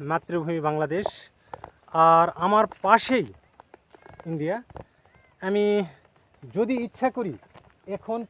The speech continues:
পাসপোর্ট ভিসা ছাড়া ইন্ডিয়াতে যেতে পারবো, এরকম পরিস্থিতি। এই যে দেখেন আমার সামনে যে একটা পিলার দেখছেন, এটা হলো ইন্ডিয়ার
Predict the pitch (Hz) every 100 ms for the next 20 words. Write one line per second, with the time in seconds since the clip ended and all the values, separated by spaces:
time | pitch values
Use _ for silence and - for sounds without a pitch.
0 | - 196 190 - 208 170 120 170 185 -
1 | 180 180 202 _ _ _ _ - 202 208
2 | 190 190 180 143 165 143 135 120 180 247
3 | _ _ _ _ _ _ _ _ _ _
4 | - 208 196 170 139 143 190 180 160 160
5 | 165 156 160 - - 170 160 156 - 143
6 | 147 143 117 123 - 214 - _ _ _
7 | 175 190 170 180 185 196 - - - 165
8 | 160 160